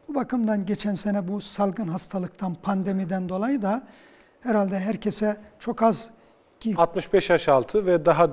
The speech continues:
Speaker 1: Ve
Speaker 2: düşük
Speaker 1: evet.
Speaker 2: kontenjanla gidildi.
Speaker 1: Şimdi ben zannediyorum yaş sınırı kalkacak herhalde. Ve belki bu pandeminin getirdikleri, öyle zannediyorum.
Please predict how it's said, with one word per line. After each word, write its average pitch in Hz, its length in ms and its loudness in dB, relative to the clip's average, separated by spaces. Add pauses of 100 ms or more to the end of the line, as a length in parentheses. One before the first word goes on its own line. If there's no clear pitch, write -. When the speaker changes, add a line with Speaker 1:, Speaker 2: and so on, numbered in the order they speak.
Speaker 1:
Ve 285 120 -6
Speaker 2:
düşük 156 300 -2
Speaker 1:
evet. 143 100 4
Speaker 2:
kontenjanla 127 520 2
gidildi. 110 300 -8
Speaker 1:
Şimdi 302 280 -2
ben 277 160 0
zannediyorum 285 640 -2
yaş 247 160 0
sınırı 214 400 -2
kalkacak 202 520 -2
herhalde. 170 480 -4 (520)
Ve 247 140 -2 (440)
belki 311 320 -4
bu 254 100 -2
pandeminin 220 720 2
getirdikleri, 190 880 -4 (760)
öyle 202 220 4
zannediyorum. 156 680 -4